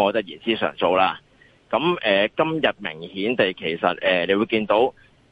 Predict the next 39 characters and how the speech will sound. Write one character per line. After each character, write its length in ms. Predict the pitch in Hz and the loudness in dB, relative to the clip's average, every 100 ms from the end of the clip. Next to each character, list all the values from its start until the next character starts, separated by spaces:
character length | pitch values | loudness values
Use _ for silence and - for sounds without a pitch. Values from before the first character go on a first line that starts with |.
| _ _ | _ _
呃， 220 | 98 95 - _ - - - - - - - _ - - - | -4 -4 -6 _ -6 -4 -4 -10 -20 -20 -20 _ -20 -20 -16
開 580 | 165 - 185 180 180 170 | -6 2 2 2 -2 -2
高 280 | 175 165 165 | -2 0 0
呢， 120 | 165 - _ - _ _ _ - | -2 -8 _ -20 _ _ _ -4
就 120 | 110 | -2
唔 60 | |
係 160 | 92 92 | -2 -2
話 100 | 101 | 0
即 120 | 156 | 0
係 20 | |
高 160 | 143 135 | 0 0
得 80 | 123 | 0
好 160 | 104 | -2
多 200 | 110 113 | 0 0
啊， 180 | 95 90 - | 0 -2 -2
即 60 | |
係， 240 | 120 104 90 _ _ _ _ - | 0 0 -4 _ _ _ _ -2
呃， 340 | 113 104 107 | 0 0 0
基 140 | - | 0
本 140 | 160 160 | 0 -2
上 180 | 107 104 | -4 -6
成 140 | 95 | -4
隻 120 | 135 | -2
美 180 | 110 110 | 0 0
股 180 | - 127 131 | 2 2 2
嗰 60 | |
個 80 | 113 | 0
開 220 | 107 127 127 | 0 -2 0
高 160 | 120 110 | -4 -4
其 80 | 80 | -12
實 120 | 98 | -6
又 80 | 98 | -6
唔 40 | 90 | -4
係 140 | 85 | -4
話 100 | 85 - | -4 0
即 60 | |
係 100 | 143 - - - _ | 0 0 -12 -18 _
太 420 | - 101 90 104 | -2 0 2 0
過， 760 | 101 98 92 92 95 98 95 | 0 0 2 2 2 2 -2